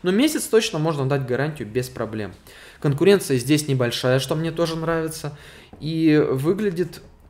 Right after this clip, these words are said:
он очень классно и большое количество расцветок. Ну, кстати, ассортимент я считаю всё-таки больше минусом, чем плюсом, потому что,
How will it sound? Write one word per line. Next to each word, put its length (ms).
он 240
очень 300
классно 580
и 100
большое 340
количество 540
расцветок. 520
Ну, 80
кстати, 300
ассортимент 680
я 120
считаю 400
всё-таки 360
больше 380
минусом, 580
чем 240
плюсом, 460
потому 420
что, 400